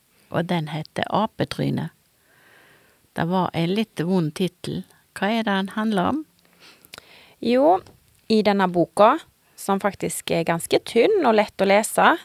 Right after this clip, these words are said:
Speaker 2: så møter vi Arne. Og han blir invitert med på telttur av Simon og Ivar, og det skal også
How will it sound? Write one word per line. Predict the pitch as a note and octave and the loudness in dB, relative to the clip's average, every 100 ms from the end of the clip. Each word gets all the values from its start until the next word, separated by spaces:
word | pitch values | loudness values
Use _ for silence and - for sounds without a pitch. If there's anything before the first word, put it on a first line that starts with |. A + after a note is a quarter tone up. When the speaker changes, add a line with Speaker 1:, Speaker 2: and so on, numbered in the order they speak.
| _ _ | _ _
Speaker 2:
så | - G3+ | -6 -2
møter | G3 G3 - E3 | 0 -2 -2 -4
vi | - | -2
Arne. | F3 E3+ F3 E3 - - _ _ _ _ _ _ _ - | -2 0 -2 -4 -6 -10 _ _ _ _ _ _ _ -10
Og | E3+ - | -4 2
han | A3+ E4 D#4 | 2 2 2
blir | G#3 F#3 - - _ | 0 -2 -6 -20 _
invitert | G3+ G3+ G#3+ F3+ - - | 0 0 -2 -4 -6 0
med | E4 C#4+ D4 - _ | 2 4 2 -2 _
på | - | -4
telttur | G#3+ A3+ A3+ - A3 E4 - - | 2 2 2 0 2 2 -2 -2
av | G3+ G3 F#3+ G3 | 2 2 0 -4
Simon | - G#3+ G#3 F#3 F#3 | -2 2 2 2 2
og | - | 2
Ivar, | G#3+ F3 A3 G4 - _ - - - _ _ _ | 2 4 4 2 -4 _ -20 -20 -20 _ _ _
og | - | -8
det | D#3 | -8
skal | - - | -4 -2
også | F3+ | -2